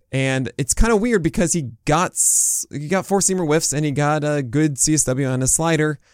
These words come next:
but it's three out of eleven curveball strikes. He just labored a little more than you want him to, and that's it. I guess the Pirates next, you're just gonna start him there. Louis Varland is finally going to get a good matchup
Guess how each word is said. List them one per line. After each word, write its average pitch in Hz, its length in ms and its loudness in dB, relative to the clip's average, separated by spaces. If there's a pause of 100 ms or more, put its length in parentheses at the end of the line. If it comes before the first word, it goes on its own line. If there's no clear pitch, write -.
(640)
but 151 180 4
it's - 180 -2
three 165 160 2
out 160 160 2
of 143 80 0
eleven 123 320 0
curveball 117 380 0
strikes. 147 460 0
He 135 100 -2
just 123 180 -2
labored 131 280 0
a 120 40 2
little 135 460 4
more 151 360 2
than 151 140 -4
you 147 120 0
want 131 240 0
him 180 140 0
to, 190 200 0
and 143 100 0
that's 151 260 -2
it. 151 240 0
I 143 60 -6
guess 185 220 -6
the 156 160 -4
Pirates 113 320 -2
next, 113 200 -4
you're 123 60 -4
just 110 160 -4
gonna 104 140 -8
start 90 220 -6
him 98 80 -6
there. 117 240 -2 (340)
Louis 180 180 4
Varland 180 300 2
is 151 220 0
finally 180 720 -2 (400)
going 165 160 2
to 156 80 2
get 143 140 4
a 147 40 0
good 143 140 2
matchup 117 400 0